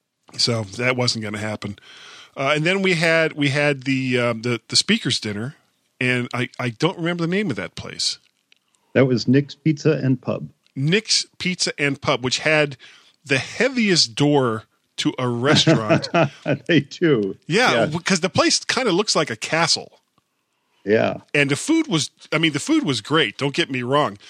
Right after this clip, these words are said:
Speaker 1: But as I was walking up to the door, it's like, "Okay, I'm just gonna go right in here." And it was like, and I'm a big guy, you know, and, and I had to,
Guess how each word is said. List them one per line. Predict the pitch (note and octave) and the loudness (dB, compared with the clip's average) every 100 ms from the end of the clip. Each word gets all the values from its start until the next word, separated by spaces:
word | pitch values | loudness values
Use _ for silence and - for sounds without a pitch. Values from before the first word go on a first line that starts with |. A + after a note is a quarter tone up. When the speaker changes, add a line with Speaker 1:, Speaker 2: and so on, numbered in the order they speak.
| - - - | -20 -16 -2
Speaker 1:
But | D#3 | 0
as | E3 E3 D#3 | 2 2 2
I | E3+ | 2
was | D#3 | 2
walking | C#3 F#3+ C4 G3 | 2 2 2 2
up | F#3+ F3 | 0 -2
to | |
the | C#3+ | -2
door, | F3+ G3+ | 2 2
it's | C#3+ | 0
like, | C3 E3+ | -2 -2
"Okay, | C4+ D4+ B3+ | 0 2 2
I'm | G#3+ | 0
just | G3 | 0
gonna | F#3+ D#3+ | 0 2
go | D3+ | 2
right | A3 A3+ | 2 2
in | G3+ | 0
here." | A#3+ C#3 | 2 0
And | C3+ | 0
it | |
was | C#3+ C#3+ | 0 0
like, | C#3+ - | -2 -2
and | E3+ D#3+ - | 0 0 0
I'm | A#3+ F#4 | 0 2
a | E3+ | -2
big | B2 C#3+ A#2+ A2+ | 0 -2 -2 0
guy, | F#3+ G#3+ F2+ G2 | 2 2 0 -6
you | C#3 | -2
know, | C3+ E3 | 2 2
and, | E3 - - - | 0 -6 -18 -4
and | E3+ | 0
I | F3+ A3 | 2 2
had | A3 C#4+ | 2 0
to, | G#3+ | -2